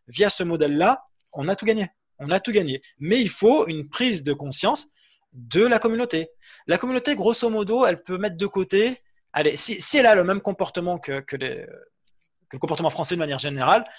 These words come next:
elle peut mettre de côté, grosso modo, quinze milliards par an. Sur ces quinze milliards, les études disent que, euh, notre communauté, euh, ben, sur ces quinze milliards, il y a un tiers qu'elle est prête à investir sur du, du long terme. Donc, cinq milliards. Cinq milliards par an.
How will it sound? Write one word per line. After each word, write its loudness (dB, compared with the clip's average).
elle -4
peut 0
mettre 2
de 2
côté, 0
grosso -4
modo, -2
quinze -4
milliards -4
par -4
an. -12
Sur -4
ces 2
quinze 2
milliards, 4
les 0
études -4
disent -2
que, -2
euh, 0
notre -2
communauté, -2
euh, 2
ben, -2
sur 0
ces -2
quinze -2
milliards, 2
il 0
y 6
a 0
un 0
tiers 0
qu'elle 0
est -2
prête -2
à -2
investir -2
sur -8
du, -10
du -10
long -4
terme. -2
Donc, 4
cinq 0
milliards. -2
Cinq -4
milliards 0
par -6
an. -6